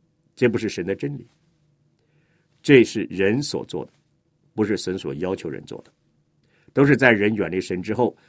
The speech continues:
在人失败的情况下的一些见解，而不是神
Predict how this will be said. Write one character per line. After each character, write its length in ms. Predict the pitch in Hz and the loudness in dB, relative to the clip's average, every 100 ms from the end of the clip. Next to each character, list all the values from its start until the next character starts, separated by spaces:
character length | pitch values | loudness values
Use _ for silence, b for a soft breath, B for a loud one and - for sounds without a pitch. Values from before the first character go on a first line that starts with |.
| b | b
在 120 | - 107 | -4 -2
人 160 | 101 | 0
失 220 | 104 - | -2 -4
败 80 | 139 | -2
的 100 | 117 | -2
情 220 | 95 92 | -2 -6
况 120 | 92 90 | -6 -6
下 140 | 90 | -6
的 80 | 82 | -8
一 40 | |
些 160 | 87 110 | -8 -8
见 260 | 107 135 95 | -6 -6 -6
解， 160 | - - _ _ _ _ _ _ _ | -14 -20 _ _ _ _ _ _ _
而 240 | - 120 120 | 2 2 2
不 100 | - | 0
是 140 | 123 | -2
神 420 | 101 - 95 131 | -4 -4 -2 -2